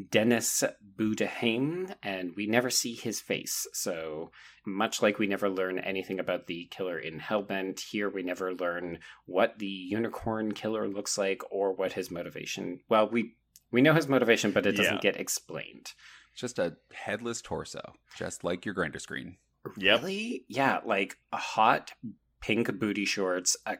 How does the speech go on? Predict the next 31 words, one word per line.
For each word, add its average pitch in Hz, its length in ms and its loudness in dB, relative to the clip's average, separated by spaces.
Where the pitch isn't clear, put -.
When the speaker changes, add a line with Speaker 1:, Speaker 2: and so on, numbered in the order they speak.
Speaker 1:
killer 101 380 0
unicorn 95 640 -4
mask, 135 460 0
and 92 560 0
that 90 360 2
abdomen. 78 760 -8
Speaker 2:
I 240 80 -2
mean, 277 180 -8
no, 214 140 -6
I, 160 60 2
I, - 840 -14
when 175 220 4
we 196 120 4
were 214 160 0
trying 143 260 0
to 131 60 -2
figure 127 200 4
out 117 80 6
what 110 120 4
to 107 60 -2
pair 101 220 2
with 92 120 -2
Hellbent, 90 400 0
I 98 40 -2
mean, 107 160 2
we 123 80 4
were 135 100 2
going 120 300 4
back 101 180 2
between 101 420 -2
this 90 360 2